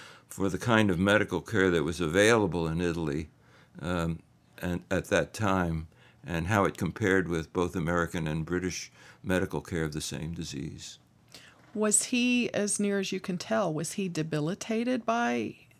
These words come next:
Speaker 2: these episodes or the, the symptoms that he had? Did it impact his life?
Speaker 1: Oh, very much so,
Speaker 2: On, on a daily
Speaker 1: especially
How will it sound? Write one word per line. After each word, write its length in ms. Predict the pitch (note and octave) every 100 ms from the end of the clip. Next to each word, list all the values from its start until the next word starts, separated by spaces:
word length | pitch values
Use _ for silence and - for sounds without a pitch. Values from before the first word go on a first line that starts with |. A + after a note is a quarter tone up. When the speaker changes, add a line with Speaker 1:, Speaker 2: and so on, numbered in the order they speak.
| - - - - -
Speaker 2:
these 320 | G#3+ A3 -
episodes 680 | G#3+ A3 A3+ - A3+ B3 G#3+
or 100 | F3+
the, 160 | F3 - -
the 120 | F3+
symptoms 460 | F3+ F#3+ F#3+ G#3+ G#3+
that 140 | A3
he 120 | A3 G#3
had? 320 | A3 A3+ A3+
Did 140 | G3
it 120 | F3
impact 460 | E3+ G3 - G3+ -
his 180 | F#3 -
life? 480 | E3+ E3+ A#3 D#4 - - - -
Speaker 1:
Oh, 140 | - G#2
very 200 | F#2+ G#2
much 240 | G2 G#2+
so, 280 | - F#2+ E2
Speaker 2:
On, 180 | E2+ D2+
on 120 | F3
a 100 | -
daily 280 | A#2+ -
Speaker 1:
especially 40 | F#2